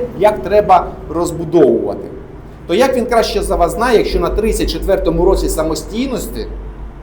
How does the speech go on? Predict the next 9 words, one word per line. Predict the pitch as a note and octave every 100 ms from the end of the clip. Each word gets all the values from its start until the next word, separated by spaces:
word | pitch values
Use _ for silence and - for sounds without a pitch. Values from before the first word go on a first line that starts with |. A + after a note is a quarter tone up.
| - - - - - -
в | D#3
українській | F3 G#3 A3+ F#3+ -
Україні | E3 D#3 D3 D3 A#3 G#3+ A#2 - -
ви | B2+ D3 B3 G#3 - -
маєте | D3+ F#3+ F3+ B2+ A2 - - - - - - - C4
іти | A3 - G3+ A3+ C4+ - - F#3
і |
робити | F3 F3+ D3 A3 F#3+ F#3
роботу? | F3 F3+ - G3 G3+ D3 -